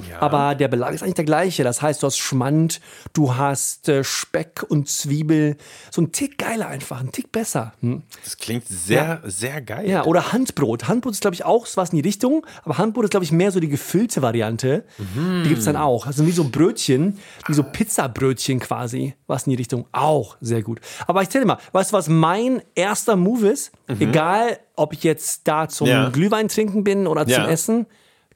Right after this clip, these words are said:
Speaker 2: Quarkbällchen.
Speaker 1: Quarkbällchen sind so geil.
Speaker 2: Quarkbällchen sind einfach, weil du kannst nämlich, wenn du willst, kannst du mit einer Portion Quarkbällchen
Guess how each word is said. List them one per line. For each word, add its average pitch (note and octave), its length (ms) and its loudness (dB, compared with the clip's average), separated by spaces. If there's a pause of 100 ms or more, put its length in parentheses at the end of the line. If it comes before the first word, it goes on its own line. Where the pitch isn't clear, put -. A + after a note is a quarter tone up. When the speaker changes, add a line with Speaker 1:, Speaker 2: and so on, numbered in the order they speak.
Speaker 2:
Quarkbällchen. - 840 -4 (180)
Speaker 1:
Quarkbällchen E3 760 -6
sind F3+ 160 -8
so F#3 360 -8
geil. G#3+ 260 2
Speaker 2:
Quarkbällchen D#3 840 2 (160)
sind E3 180 0
einfach, F3 500 0
weil F3 160 0
du E3 80 -4
kannst - 300 -2
nämlich, G3 260 2
wenn F#3 80 2
du F3+ 140 2
willst, A3 380 2
kannst - 340 -4
du F3+ 160 2
mit E3+ 240 -2
einer E3+ 160 2
Portion F3+ 420 -2
Quarkbällchen G3 600 -2